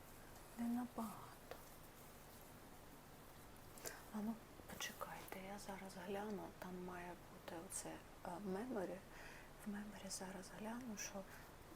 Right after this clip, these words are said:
скільки я замовила оцих трусів, тому що перші я замовила. Коротше, я зараз перевірю і повернусь.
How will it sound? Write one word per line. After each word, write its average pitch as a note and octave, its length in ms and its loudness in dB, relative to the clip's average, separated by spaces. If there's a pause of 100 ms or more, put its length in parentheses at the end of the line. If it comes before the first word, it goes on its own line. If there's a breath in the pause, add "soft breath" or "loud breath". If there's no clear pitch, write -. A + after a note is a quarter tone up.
скільки - 440 6
я G#3+ 140 8
замовила G3 600 8
оцих F#3+ 420 2 (100)
трусів, E3 440 2 (180)
тому F3+ 240 4
що - 180 2 (460 loud breath)
перші - 380 4
я G3+ 160 2
замовила. F#3 680 2 (2000)
Коротше, - 380 0
я F#3+ 60 -2 (100)
зараз G3 200 -2
перевірю G#3 520 0
і G3 40 2 (100)
повернусь. F#3+ 560 -4